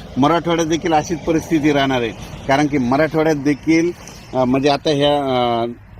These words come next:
अ, स्थानिक वातावरण प-, तयार होऊन म्हणजे दिवसा कडक जर ऊन पडलं तर ह्या दोन तीन दिवसामध्ये म्हणजे चौदा, पंधरा, सोळाच्या दरम्यान चांगला एक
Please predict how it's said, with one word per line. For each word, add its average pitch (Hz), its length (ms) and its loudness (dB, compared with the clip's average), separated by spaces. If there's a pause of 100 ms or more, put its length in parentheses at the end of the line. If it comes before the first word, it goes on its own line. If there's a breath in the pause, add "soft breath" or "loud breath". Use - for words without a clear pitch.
(160)
अ, 117 560 0
स्थानिक 151 420 0
वातावरण 160 500 2
प-, 127 680 0
तयार 156 220 4
होऊन 151 200 2
म्हणजे 139 220 -2 (140)
दिवसा 135 420 0 (120)
कडक 160 160 2
जर 156 160 2
ऊन 156 200 4
पडलं 156 240 2
तर 139 100 -2
ह्या 143 100 2
दोन 151 240 2
तीन 156 160 2
दिवसामध्ये 151 600 2 (340 loud breath)
म्हणजे 131 220 2
चौदा, 151 280 2
पंधरा, 151 340 0
सोळाच्या 151 400 0
दरम्यान 147 300 -2
चांगला 143 320 -2
एक 147 120 0